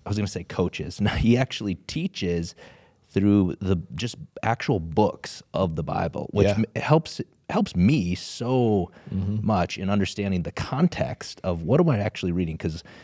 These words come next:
Speaker 1: you know, s-, when I first became a believer, it's like, "All right, I'm just gonna start reading." I was told to start out in John, and then I just kinda continued through Matthew, Mark, Luke. It's like, "All right,
Speaker 2: Right.
Speaker 1: what is, like, I get this." Even now,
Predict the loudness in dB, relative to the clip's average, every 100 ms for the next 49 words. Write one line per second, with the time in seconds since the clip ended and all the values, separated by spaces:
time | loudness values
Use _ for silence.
0 | -12 0 2 2 -2 _ -6 -2 2 4
1 | 2 2 0 4 2 2 -2 -6 0 2
2 | 4 4 4 2 -2 -2 -2 0 2 2
3 | 2 2 -2 -4 -6 -4 -4 -6 -8 -8
4 | -4 -2 0 -2 0 2 4 4 2 -6
5 | -20 -20 _ -4 0 2 2 2 2 0
6 | -4 -2 -2 0 -2 -2 0 0 -2 -2
7 | 0 0 -2 -6 -16 -10 -4 -4 -2 0
8 | 0 2 2 2 -2 -18 -2 2 2 0
9 | -6 -10 -10 -6 -4 0 0 2 2 2
10 | 0 -8 -14 -14 -2 0 2 -2 -2 -4
11 | -2 0 4 4 4 2 0